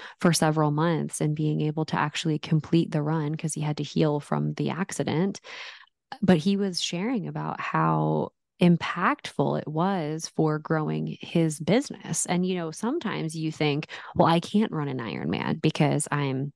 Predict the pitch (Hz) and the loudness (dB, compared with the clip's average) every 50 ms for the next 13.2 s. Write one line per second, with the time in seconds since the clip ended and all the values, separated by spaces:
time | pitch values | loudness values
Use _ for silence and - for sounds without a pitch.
0 | _ - - 151 143 135 131 139 139 139 120 135 - - 175 190 185 - - - | _ 0 2 4 4 4 2 0 0 -2 -4 -4 0 2 4 4 2 0 -4 -6
1 | - - 151 - 151 - - - 156 156 156 - - 147 - - - - 151 156 | -4 -4 -2 -4 -4 -4 -2 -2 -2 -2 -2 0 -2 -2 -2 -2 -2 0 0 0
2 | 147 135 131 131 - - 143 160 196 - - - - - 160 160 - - - - | 0 -2 -4 -6 -8 -8 -4 -4 -4 -4 -4 -8 -6 -6 -4 -6 -6 -6 -8 -10
3 | - - - - - - 185 180 175 - 202 202 - - - - - - 190 160 | -12 -12 -12 -6 0 2 4 4 4 4 4 2 2 2 0 0 2 2 2 2
4 | 156 - - - 220 214 175 156 147 139 143 143 131 135 139 143 147 170 160 147 | 2 2 0 0 0 0 0 0 -2 -2 -4 -4 -2 -2 -2 -2 0 2 2 2
5 | 139 - 170 175 160 156 143 139 151 147 147 156 160 170 170 165 156 147 139 147 | 2 2 2 4 4 2 0 -2 -4 -2 0 2 2 2 2 0 -2 -2 -4 -2
6 | 160 185 156 120 120 120 147 190 202 _ _ _ _ _ _ _ _ _ _ _ | -2 -2 -2 -2 -4 -6 -6 -6 -8 _ _ _ _ _ _ _ _ _ _ _
7 | _ - 190 170 165 156 147 143 - 160 143 139 151 160 156 151 143 - - - | _ 0 0 0 0 0 -2 -2 0 2 2 4 2 2 2 0 -2 -4 -4 -4
8 | 160 151 156 147 143 151 - - 143 143 147 - - 143 135 139 147 156 151 - | -4 -2 -2 -2 -2 -2 -2 -2 -4 -2 -2 -2 -2 -2 -2 -2 -4 -6 -8 -10
9 | - - - - - - - - 156 147 151 147 151 143 - - 156 147 143 143 | -10 -14 -14 -14 -14 -6 0 4 4 6 6 6 6 4 2 2 0 0 0 -2
10 | - 143 143 147 - 147 123 123 143 - - 151 143 143 139 - 143 143 147 139 | -2 -4 -4 -2 0 0 2 2 2 0 -2 -4 -2 -4 -4 -4 -4 -2 0 0
11 | 143 147 147 151 139 135 139 - - 143 135 - - - 160 120 - 180 190 - | 0 0 0 0 -2 -2 -2 -2 -2 -2 -2 -2 2 2 4 4 4 2 -2 -4
12 | - - - - - 139 147 147 - 131 - - 139 139 - - 208 233 220 151 | -6 -10 -10 -6 -4 -4 -2 0 0 0 0 0 0 -2 0 4 4 4 4 4
13 | 76 76 147 | 0 -4 -6